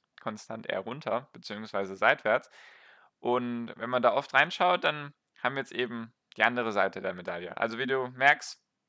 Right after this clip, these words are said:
wie so oft wieder eine Folge über das Mindset, über die Emotionen, wie man sich damit eben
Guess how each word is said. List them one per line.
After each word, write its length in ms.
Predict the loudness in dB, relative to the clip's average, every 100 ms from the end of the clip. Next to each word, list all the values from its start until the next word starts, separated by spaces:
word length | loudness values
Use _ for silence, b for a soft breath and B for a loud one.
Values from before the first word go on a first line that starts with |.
| _
wie 140 | -12 -6
so 160 | 0
oft 200 | 2 0 -2
wieder 180 | 0
eine 180 | 2 0
Folge 360 | 2 4 4 0
über 220 | -4 -2
das 200 | -2 0
Mindset, 480 | 2 2 0 -2 -2
über 160 | -8
die 100 | -8
Emotionen, 560 | -6 -8 -8 -2 -2 -2
wie 80 | -6
man 160 | -6
sich 160 | -8 -6
damit 320 | -2 -2 -4
eben 300 | -8 -8 -10